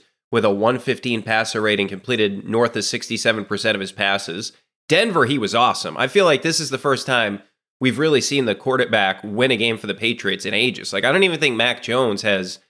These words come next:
a signature win on his resume. Their best win was against the Bills when he threw the ball three times, right? So I look at it from that perspective. You go back to last year, and I know it wasn't the best competition,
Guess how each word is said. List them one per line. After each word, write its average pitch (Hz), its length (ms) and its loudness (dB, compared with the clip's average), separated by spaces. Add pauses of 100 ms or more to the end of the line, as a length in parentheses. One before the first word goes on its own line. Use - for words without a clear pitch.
(220)
a 113 120 -2
signature 139 560 0
win 117 240 2
on 95 80 0
his 98 120 -6
resume. 110 360 2
Their 123 120 2
best 190 320 0
win 131 540 0 (380)
was 151 120 2
against 160 220 0
the 139 80 0
Bills 139 460 4
when 127 80 0
he 123 80 0
threw 151 160 -2
the 139 80 0
ball 139 180 4
three 143 260 -4
times, 139 520 0
right? 120 260 2
So 135 320 2 (320)
I 135 80 4
look 180 240 2
at 226 60 2
it 175 60 0
from 143 160 -2
that 156 220 2
perspective. 135 400 0
You 151 80 -2
go 202 120 4
back 185 200 2
to 156 120 0
last 127 420 0
year, 107 140 2
and 107 80 4
I 113 80 2
know 131 180 4
it 120 60 0
wasn't 120 240 0
the 98 80 0
best 107 260 0
competition, 117 840 -2